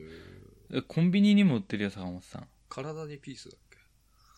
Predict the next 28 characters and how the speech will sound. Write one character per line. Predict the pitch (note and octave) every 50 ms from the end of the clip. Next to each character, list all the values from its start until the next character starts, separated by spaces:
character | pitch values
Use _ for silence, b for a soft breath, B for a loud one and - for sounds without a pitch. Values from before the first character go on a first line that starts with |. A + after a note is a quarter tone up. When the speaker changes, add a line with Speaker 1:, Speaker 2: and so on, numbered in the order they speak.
| b b b b _
Speaker 2:
そ | - - -
う | F#3+
だ | - B3
よ。 | B3
Speaker 1:
コ | A#3+
ン |
ビ |
ニ | A#3+ A3+
に | G#3
売 | G3+
っ | -
て | - - G3
る？ | C#3+ G2 D2+ C2+ - - - - - - - - - -
Speaker 2:
あ | B2+ B2+
の、 | B2+ A2+ - B B B B B B B B B - - - -
み | - E3 F3+
ん | F3+ F#3
な | G3 F#3+
ね、 | F3 D3 A#2
見 | G#2+ A2 B2 C#3+
落 | D3 -
と | F3+ E3
し | -
て | - F3 E3+
ん | D#3+
だ | B2 G2
け | F#2+ F2
ど、 | E2+ F2 F2 E2+ E2 -